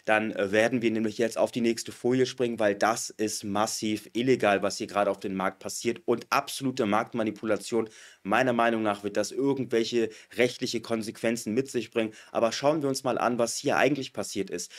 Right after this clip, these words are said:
Zwischenzeitlich gab es zwischen F T X und auch Justin Sun, also dem Tron-Ökosystem, einen Deal. Ein skizzenhafter Deal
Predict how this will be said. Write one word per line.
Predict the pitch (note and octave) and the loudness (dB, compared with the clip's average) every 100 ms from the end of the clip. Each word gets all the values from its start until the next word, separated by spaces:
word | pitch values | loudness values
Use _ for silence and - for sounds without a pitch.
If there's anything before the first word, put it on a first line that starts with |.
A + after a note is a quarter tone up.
| - - | -20 -12
Zwischenzeitlich | - C#3+ E3+ D3 D3 C#3+ D3 C#3+ - | -2 0 0 0 0 0 0 -4 0
gab | A2+ C3 C3+ | 2 2 0
es | C3+ | -6
zwischen | - B2+ - - | -8 -8 -6 0
F | B2 - | 0 0
T | C3+ | -2
X | G#2+ B2 - | 2 2 0
und | - A2 D#2 | -8 -4 -2
auch | F#2+ G2+ | -2 -4
Justin | F#2+ A#2 C3+ - G#2+ | -2 -2 -2 -8 -8
Sun, | - A#2+ D#3 | 0 0 0
also | - G2 G2 | 0 0 -2
dem | G2 F#2+ | -6 -6
Tron-Ökosystem, | - A#2+ C#3+ C3+ C3+ C#3+ C3 - C3+ C3 | -2 -2 0 -2 0 -2 -2 0 2 2
einen | C3 A2+ A#2+ A#2+ | 2 2 2 -2
Deal. | A2 A#2 F#2 - - - | 0 0 0 -2 -8 -2
Ein | A2+ | -2
skizzenhafter | - G3 F#3+ - C3+ C3 B2+ G#2+ | 2 0 0 -4 -2 -2 -2 -2
Deal | C#3+ D#3+ | 2 4